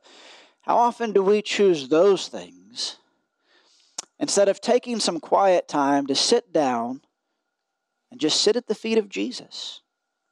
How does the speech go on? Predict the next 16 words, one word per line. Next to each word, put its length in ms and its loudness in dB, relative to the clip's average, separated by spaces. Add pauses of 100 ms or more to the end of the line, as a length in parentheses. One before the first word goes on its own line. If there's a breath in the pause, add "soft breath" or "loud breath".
(840)
Read 340 0
about 340 -6
him, 220 -20 (1120)
and 100 -20
learn 300 0
about 380 -6
him, 180 -20 (1400)
walk 320 2
through 160 2
his 220 2
life 360 2
with 220 -2
him 140 -2
in 60 -2
the 100 -4
Gospels, 800 -6